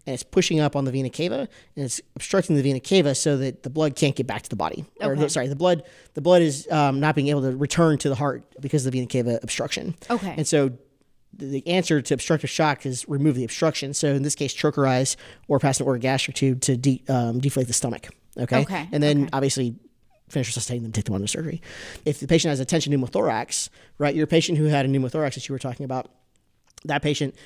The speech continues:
Speaker 1: has so much pressure inside of his chest that it starts to collapse the vessels, collapse the radiation from the heart. And so, again, that's obstruction to venous return. And so what's the answer? The answer is tap the chest, remove that pressure,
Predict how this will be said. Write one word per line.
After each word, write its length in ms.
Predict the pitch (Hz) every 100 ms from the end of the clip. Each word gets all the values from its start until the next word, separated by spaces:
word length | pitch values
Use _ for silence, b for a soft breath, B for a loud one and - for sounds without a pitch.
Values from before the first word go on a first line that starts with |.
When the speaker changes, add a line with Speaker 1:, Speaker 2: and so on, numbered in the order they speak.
| B B
Speaker 1:
has 200 | - 131
so 120 | -
much 160 | 151 -
pressure 260 | 160 -
inside 200 | 135 139
of 60 | 127
his 80 | -
chest 300 | - 156 -
that 60 |
it 60 | 135
starts 300 | - 131 -
to 100 | 135
collapse 340 | - 139 131 -
the 140 | 131
vessels, 280 | 123 131 135
collapse 320 | - 127 -
the 60 | 123
radiation 320 | 120 120 120
from 80 | 95
the 60 |
heart. 200 | - 135 B B B B -
And 160 | 139
so, 320 | - 139 127 127 -
again, 440 | 135 147 135 131
that's 160 | 139 135
obstruction 540 | 127 - 147 - 135
to 420 | - 139 131 127 147
venous 300 | 139 135 120
return. 500 | 113 180 139 160 170 B B B -
And 160 | 135
so 280 | - 143 135
what's 180 | 135 -
the 180 | 123 139
answer? 380 | 151 - - B B -
The 120 | 139
answer 280 | 143 - 131
is 160 | 139
tap 220 | - 117 101
the 80 |
chest, 420 | - - - - -
remove 340 | 135 139 147 135
that 180 | 131 123
pressure, 500 | 147 - 123 151